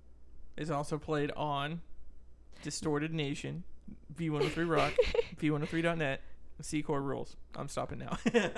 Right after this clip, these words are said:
Speaker 2: At, on Wednesdays at six to nine.
Speaker 1: Pacific Standard Time.
Speaker 2: <laughs>
Speaker 1: Anyways, so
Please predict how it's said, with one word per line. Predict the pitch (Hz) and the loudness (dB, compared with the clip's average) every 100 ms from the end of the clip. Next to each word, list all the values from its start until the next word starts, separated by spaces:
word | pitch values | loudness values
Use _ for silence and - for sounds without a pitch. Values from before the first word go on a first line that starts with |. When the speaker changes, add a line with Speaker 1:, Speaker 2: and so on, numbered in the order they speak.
| 147 - - - - - - | -6 -4 -4 -6 -8 -10 10
Speaker 2:
At, | 247 233 - | 12 12 12
on | 233 233 233 | 10 10 10
Wednesdays | 226 233 240 254 254 254 | 10 10 10 10 8 6
at | 214 185 | 4 4
six | 208 - | 0 2
to | 208 | 4
nine. | 196 196 254 - - - - - - - | 8 8 6 4 0 -2 0 0 -2 -4
Speaker 1:
Pacific | - 165 170 - | -2 2 2 0
Standard | 139 135 147 | 0 0 0
Time. | 135 143 - - - - - | -2 -4 -8 -12 -14 -4 4
Speaker 2:
<laughs> | 285 262 - - - - - - - - - - - - 190 | 4 4 -2 0 0 2 0 0 0 0 0 -2 -4 -2 4
Speaker 1:
Anyways, | 180 156 143 - - - - - - - - | 6 4 2 -4 -8 -10 -8 -8 -10 -12 -12
so | - 190 165 143 147 | 6 10 10 10 4